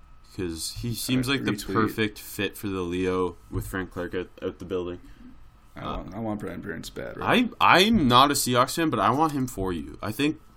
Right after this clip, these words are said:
Speaker 1: also they, they're one of the smart teams who know what to do with him. Uh, and he'd be, he'd be a really great fit there. Um,
Speaker 2: I agree.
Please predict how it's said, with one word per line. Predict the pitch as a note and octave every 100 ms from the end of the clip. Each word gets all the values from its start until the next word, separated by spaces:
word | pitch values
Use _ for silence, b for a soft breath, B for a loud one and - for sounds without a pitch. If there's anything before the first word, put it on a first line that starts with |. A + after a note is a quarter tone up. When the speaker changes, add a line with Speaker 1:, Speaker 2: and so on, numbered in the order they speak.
| - - -
Speaker 1:
also | A#2 A#2 G#2+
they, | G#2+ G#2 -
they're | G#2+ G2+
one | G2+ G#2
of | G2
the | G2+ -
smart | - G2 F2+
teams | - F#2 D#2+
who | E2+
know | E2 D#2+
what | D#2 -
to | D#2+
do | D#2+
with | B1+
him. | - - B B B B -
Uh, | - D2+
and | C2+ B2+ D3 C#3
he'd | C3+
be, | D#3+ D3
he'd | C3 B2
be | D#3
a | A2
really | F2+ A#2 G2+
great | E2+ E2+ D2
fit | F2 -
there. | C2+ G#1 - B B B - - - - -
Um, | G2
Speaker 2:
I | G2+ G2+ G2+
agree. | G2